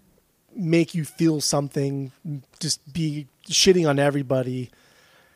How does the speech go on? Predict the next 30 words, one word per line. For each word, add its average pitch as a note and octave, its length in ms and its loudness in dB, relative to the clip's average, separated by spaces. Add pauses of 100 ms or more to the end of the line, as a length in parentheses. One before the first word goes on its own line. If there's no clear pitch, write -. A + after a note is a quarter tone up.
(240)
you, D#3+ 240 -4
you F3 220 2
find F#3 280 4
me F3 100 2
something D#3+ 340 2
that's C#3 240 0
more, B2+ 640 -2 (200)
that's D3+ 180 -4
more E3 200 6
out C#3 240 4
there C3+ 120 2
than B2 180 -6
this, A2+ 320 -6
and B2+ 120 -8
I'll, A2+ 180 -6
I'll A#2+ 140 -2
change C3 240 -2
my A#2 80 -6
rating. A2+ 380 -6
But A#2 200 -6
I B2+ 60 -4
think C#3 200 -4
this, C3 220 -6
this D3 260 -4
may C#3+ 220 2
be, C3 200 -4
like, A#2+ 200 -6
the C3 80 -6
best A2+ 400 -8
ever A2 400 -10